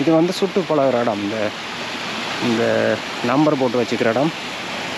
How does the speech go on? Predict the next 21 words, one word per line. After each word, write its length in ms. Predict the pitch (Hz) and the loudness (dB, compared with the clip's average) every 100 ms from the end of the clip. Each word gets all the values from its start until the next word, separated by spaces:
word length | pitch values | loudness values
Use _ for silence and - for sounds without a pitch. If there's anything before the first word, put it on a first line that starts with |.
| - - - - - | -6 -6 -6 -4 0
அந்த 200 | 127 117 | 2 2
தண்ணி 300 | 135 151 160 | 2 4 6
அப்படியே 280 | 147 139 160 | 4 2 2
அருவி 300 | 143 151 160 | 4 4 4
வருது, 380 | 139 151 175 180 | 4 2 2 2
நோக்கி 280 | 170 175 180 | 2 2 2
நடந்து 340 | 170 190 196 - | 4 2 2 2
போவோம். 300 | 214 202 104 - - - - - - - - - - - - - - - - - _ - - - - - - - - - - - - - - - - - - - - - - - - | 4 4 2 -4 -6 -6 -6 -6 -4 -4 -4 -4 -2 -2 -2 -2 -2 -2 -4 -6 _ -8 -6 -4 -6 -6 -6 -8 -8 -8 -10 -10 -10 -10 -10 -10 -10 -10 -10 -10 -10 -10 -10 -10 -4
இதுல 180 | - 156 | 2 4
இன்னொரு 380 | 151 156 165 156 - | 6 6 4 2 0
பெரிய 240 | 147 147 | 0 2
இயந்திரம் 420 | 131 139 135 131 | 2 2 0 0
ஒண்ணு 200 | 127 127 | 0 0
நிக்குது 300 | 123 - 123 147 - - | 0 0 -2 -2 -6 -6
பாருங்க. 340 | 117 113 107 117 131 - - - - - - - - - - - | -4 -2 0 0 -2 -6 -14 -14 -14 -12 -12 -12 -12 -12 -12 -6
இதுவும் 340 | 143 127 131 127 | -2 0 2 2
வந்து 460 | 120 120 123 131 120 - - - - - - - - - - | 0 0 0 0 -2 -8 -14 -14 -14 -14 -14 -14 -12 -8 0
ஃபார்மர்ஸ்ன்ற 560 | 131 131 131 - 123 | 2 2 0 -2 -4
பெரிய 300 | 123 123 123 | -2 -2 -2
இயந்திரம் 420 | 117 120 117 117 | 0 0 0 0
தான். 160 | 110 120 | 0 -2